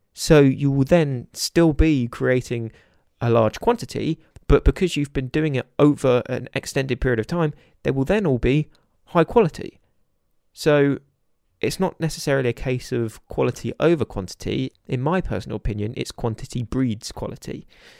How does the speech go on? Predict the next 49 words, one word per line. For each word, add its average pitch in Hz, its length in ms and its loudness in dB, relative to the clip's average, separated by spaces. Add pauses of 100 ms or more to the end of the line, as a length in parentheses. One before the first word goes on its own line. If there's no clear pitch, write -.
So 135 360 2 (600)
keep - 240 -6
producing - 760 -8 (140)
this 143 140 -6
content 139 440 -8
on 113 80 -6
a 110 60 -4
daily 113 280 -2
basis, 123 400 -6
and 131 140 -6
it 131 100 -6
will 143 220 0
get - 200 -10
better 139 300 -4 (800)
over 127 260 -2
time, - 420 -8 (460)
very 151 240 4
quickly, - 580 -6 (120)
because 139 320 -6
you 139 80 -4
will 139 240 -2
find 120 360 -6
out 117 200 -2
what 123 200 -4
works, 123 320 -4
what - 200 -8
doesn't, 135 320 -4
and 120 100 -8
then 117 140 -2
you 113 80 -4
can 110 160 -10
recycle 123 500 -4
the 117 80 -4
content 120 400 -6
that 120 160 -8
does 113 240 -2
work, - 380 -4
push 139 160 0
aside 123 320 -2
what 123 180 -4
doesn't, 123 300 -4
and 120 160 -8
you'll 123 100 -4
see 123 320 -4
the 143 140 -6
snowball 110 580 -4
starting - 480 -8
to 147 160 -14
roll. 175 460 -4